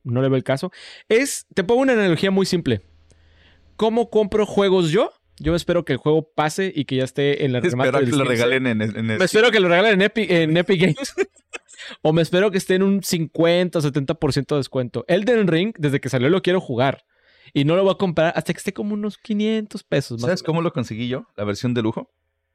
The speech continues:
Speaker 1: ¿Te lo mandaron gratis los Estados Unidos?
Speaker 2: <laughs> Me lo mandaron gratis.
Speaker 1: ¿Tus jefes? ¿Te lo
Speaker 2: Mi
Speaker 1: mandaron
Speaker 2: jefe de
Speaker 1: gratis?
Speaker 2: que, "Eh, nos mandaron uno extra, ¿quieres?" Y, "Sí".
Speaker 1: ¿Me prestas tu cuenta de Steam?
Speaker 2: De que, "Ten, es un co-",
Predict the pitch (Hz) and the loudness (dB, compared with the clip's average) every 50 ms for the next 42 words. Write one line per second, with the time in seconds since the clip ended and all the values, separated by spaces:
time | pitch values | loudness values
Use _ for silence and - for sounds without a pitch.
0 | _ _ - - 113 113 113 110 110 113 113 117 117 123 117 - - 143 131 123 | _ _ -6 -4 -2 0 0 0 2 2 2 2 2 0 -2 -2 -4 -6 -6 -6
1 | - - - - 135 143 160 160 180 220 214 - _ - - - - _ - 254 | -6 -6 -4 -4 -2 -2 -2 -2 -4 -4 -6 -10 _ -14 -12 -12 -12 _ -10 -8
2 | - - - - - 233 - - 233 220 - - 190 185 170 165 - 147 156 165 | -6 -6 -4 -2 -2 -2 0 0 0 0 0 0 0 0 -2 -2 -2 0 0 0
3 | 170 160 - 131 139 160 147 - - 165 160 - 226 247 - - - - - _ | 0 -2 -2 0 2 2 2 2 2 2 2 2 2 0 0 -2 -8 -10 -12 _
4 | _ _ - 160 160 160 160 170 175 175 175 156 151 156 - 147 - 131 165 180 | _ _ -10 -8 -6 -4 -2 0 0 0 0 2 0 0 0 -2 0 2 2 2
5 | 185 175 165 156 151 147 143 139 156 156 170 165 170 170 170 170 165 - 160 156 | 2 0 -2 -2 -2 -2 -2 0 0 0 0 0 0 0 0 -2 -2 -2 -2 -4
6 | 139 - - 165 170 175 165 127 101 - - - - 110 - - _ _ _ - | -4 -2 -2 -2 0 0 0 -2 -4 -6 -6 -6 -6 -6 -6 -10 _ _ _ -20
7 | - - - 170 165 - 196 202 254 269 - - - - 135 131 - 175 170 175 | -14 -6 -4 -4 -2 0 -2 -2 -2 -2 -2 -4 -2 0 -2 -2 0 0 -2 -2
8 | 175 - 196 214 220 - _ _ _ _ _ _ _ _ _ _ - 113 - - | -2 -2 -4 -4 -4 -8 _ _ _ _ _ _ _ _ _ _ -12 -10 -8 -8
9 | - - - 180 170 160 156 151 - 196 143 - 160 | -8 -4 -2 -2 0 0 -2 -6 -6 -10 -10 -12 -12